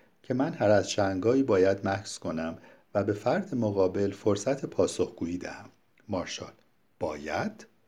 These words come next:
شرکت کننده: نه، باید نه.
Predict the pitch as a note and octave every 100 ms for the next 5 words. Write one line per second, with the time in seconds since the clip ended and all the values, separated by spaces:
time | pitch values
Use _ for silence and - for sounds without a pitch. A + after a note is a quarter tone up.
0 | _ _ _ _ - G#2+ F#2 F2+ E2+ -
1 | E2+ D#2+ F2+ G#2 _ _ _ - G3+ G#3
2 | A2+ E2+ D#2+ - _ _ - D3+ D3 D3
3 | D#3+ E3 D#3+ D3+ B2 D#2 C#2